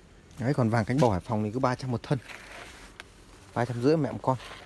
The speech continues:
Cái này là cây tuyết ngọc. Tuyết ngọc giờ em chỉ bán có năm trăm một thân thôi các bác nhá. Đây, tuyết ngọc. Kiếm trắng tuyết ngọc.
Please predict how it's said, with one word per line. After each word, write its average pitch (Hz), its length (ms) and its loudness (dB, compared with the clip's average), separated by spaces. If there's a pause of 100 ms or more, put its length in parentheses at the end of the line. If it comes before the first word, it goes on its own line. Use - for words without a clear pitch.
(220)
Cái - 180 -16
này 117 100 -6
là 104 60 -6
cây 113 120 -6
tuyết 147 140 -6
ngọc. 127 140 -4 (1700)
Tuyết 165 120 2
ngọc 156 160 4
giờ 131 140 6
em 135 60 4
chỉ 117 120 -2
bán 110 200 2
có 165 80 0
năm 151 120 2
trăm 139 160 0
một 120 100 -2
thân 151 120 2
thôi 131 80 0
các 131 60 -4
bác 151 60 -2
nhá. 185 100 2 (1600)
Đây, 131 120 -2
tuyết 160 200 -2
ngọc. 127 120 -2 (560)
Kiếm 113 120 -2
trắng 113 160 -2
tuyết 151 160 -6
ngọc. 135 140 -2